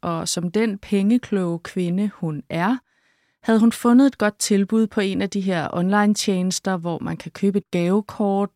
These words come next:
øh, eller andet i en begrænset periode til en reduceret pris. Jeg ved ikke, om det rent faktisk lykkes for nogen at få flere kunder i længden på den måde, men det tror jeg ikke, det gjorde for den lille forretning, jeg vil fortælle om.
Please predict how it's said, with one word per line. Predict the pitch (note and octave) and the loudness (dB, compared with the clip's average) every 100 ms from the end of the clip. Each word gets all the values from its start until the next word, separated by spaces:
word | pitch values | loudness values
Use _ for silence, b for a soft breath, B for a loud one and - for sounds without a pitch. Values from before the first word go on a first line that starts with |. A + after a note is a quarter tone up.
| - | -10
øh, | F3+ - C2 | -12 -10 -10
eller | - D3+ A#2+ | -6 -6 -6
andet | D#3 D#3 F3+ A#3+ A#3+ | -4 -2 2 4 2
i | G3 | 0
en | F#3 | -4
begrænset | F3 E3+ E3+ - - G3+ | -6 -6 -6 -6 -6 -6
periode | - F#3+ F3 E3 E3+ | -4 -4 -2 -2 -4
til | F3 G3+ | -4 -4
en | F#3+ | -4
reduceret | F#3+ F3+ - C#3+ - | -4 -6 -6 -6 -10
pris. | - - - - - - _ _ _ _ _ _ _ _ _ _ _ _ _ - | -12 -14 -10 -10 -10 -14 _ _ _ _ _ _ _ _ _ _ _ _ _ -4
Jeg | E3+ F3+ | 0 2
ved | G3 F3 | 2 2
ikke, | E3 E3+ - - | -2 -4 -8 -4
om | F3 | -2
det | F3 E3+ | -2 -2
rent | E3+ - | -4 -4
faktisk | - D#3 - F3+ - | -2 -2 -4 -6 -6
lykkes | F3+ F#3+ A3 B3 - | -2 0 2 2 -2
for | G#3 | -4
nogen | F3 D#3 D#3+ F3+ | -4 -4 -6 -6
at | - | -6
få | E3+ | -8
flere | - E3 E3+ | -4 -2 -4
kunder | - F3 E3 E3+ | -4 -4 -2 -2
i | E3+ D3 | -4 -4
længden | D3+ F#3+ - A#3 | -2 -4 0 0
på | A3+ | 2
den | G#3 G3 | 0 0
måde, | G3 F#3+ G3 G#3+ _ _ _ _ _ _ | 0 2 0 -2 _ _ _ _ _ _
men | - A3 | 0 2
det | A3 | 2
tror | A3 B3 | 0 2
jeg | A3+ G#3+ | 2 2
ikke, | A3+ | 0
det | B3 | -4
gjorde | - F#3+ F3 F#3 G#3 | -2 -2 0 0 -2
for | - G3 | -2 -4
den | F#3+ F#3 | -2 -4
lille | F#3 F3+ F#3+ | -2 -2 -2
forretning, | - G3 E3 - F3+ F3+ - | -2 -4 -6 -6 -6 -6 -8
jeg | F#3 G3+ G#3 | -2 -2 0
vil | |
fortælle | A3 D#3 - D3 - | -4 -6 -8 -10 -8
om. | C3 | -10